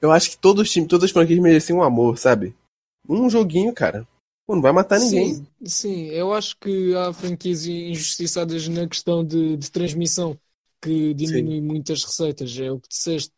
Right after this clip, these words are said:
Speaker 2: a N B A é um negócio, é, temos todos de ganhar dinheiro de alguma maneira. E de direitos televisivos ganha-se milhões e milhões de dólares reais, pronto. E isso bo-, boicota muitas franquias para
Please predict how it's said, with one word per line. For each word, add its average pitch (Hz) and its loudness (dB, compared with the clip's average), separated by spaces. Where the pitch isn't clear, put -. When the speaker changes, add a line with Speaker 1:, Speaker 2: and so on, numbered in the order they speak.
Speaker 2:
a 131 -10
N 127 -6
B 135 -4
A 151 -6
é 151 -6
um 160 -6
negócio, 151 -6
é, 135 -8
temos 151 -8
todos 165 -4
de 151 -4
ganhar 165 -2
dinheiro 175 -4
de 160 -8
alguma 170 -4
maneira. 165 -8
E 180 -4
de 160 -4
direitos 165 -2
televisivos 151 -4
ganha-se 147 -6
milhões 147 -4
e 143 -6
milhões 147 -6
de 135 -10
dólares 131 -8
reais, 135 -8
pronto. 135 -12
E 180 -6
isso 196 -4
bo-, 185 -2
boicota 185 -4
muitas 170 -2
franquias 165 -6
para 139 -4